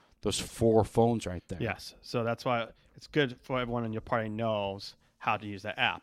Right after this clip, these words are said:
Speaker 2: So on a travel day, if you're lucky, you have a travel day,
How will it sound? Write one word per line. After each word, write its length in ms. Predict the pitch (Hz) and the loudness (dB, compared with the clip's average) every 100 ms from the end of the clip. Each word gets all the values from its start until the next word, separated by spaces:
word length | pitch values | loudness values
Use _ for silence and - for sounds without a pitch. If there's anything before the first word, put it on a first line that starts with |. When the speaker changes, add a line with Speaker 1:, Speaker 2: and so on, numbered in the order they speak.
| - | -14
Speaker 2:
So 300 | - 117 104 - - - - | -6 -2 -2 -4 -14 -14 -8
on 120 | 135 120 | -4 -4
a 40 | |
travel 360 | - 160 151 131 | 0 2 2 0
day, 320 | 117 110 113 | 0 -2 -6
if 160 | 113 120 | -8 -4
you're 100 | 120 | 0
lucky, 280 | 123 123 | 0 0
you 100 | 110 | -4
have 120 | 107 101 | -4 -6
a 40 | |
travel 320 | - 120 113 | -2 0 0
day, 360 | 107 104 98 | -2 -2 -4